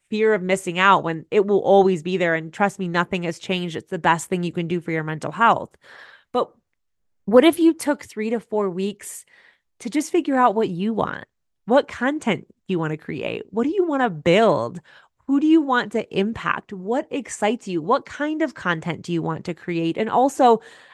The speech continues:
outside of social media, what do you want your life to look like? What if you took a little bit of a break from comparison,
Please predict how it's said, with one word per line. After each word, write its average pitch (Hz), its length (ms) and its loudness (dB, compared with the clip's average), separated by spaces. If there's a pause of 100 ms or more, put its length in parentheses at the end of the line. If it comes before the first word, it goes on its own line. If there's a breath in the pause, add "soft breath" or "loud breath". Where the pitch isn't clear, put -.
(140 loud breath)
outside 240 500 0
of 269 100 0
social 185 320 -2
media, 113 460 -6
what 226 300 -4
do 311 100 -2
you 311 100 4
want 214 300 -4
your 180 180 -4
life 160 360 -4
to 165 100 -6
look - 240 -6
like? - 300 -10 (480 soft breath)
What 254 120 2
if 294 80 2
you 415 120 4
took - 220 -2
a 269 60 0
little 202 260 2
bit 185 120 2
of 180 120 0
a 175 80 2
break 156 460 0 (100)
from 175 380 2 (320 soft breath)
comparison, 180 920 0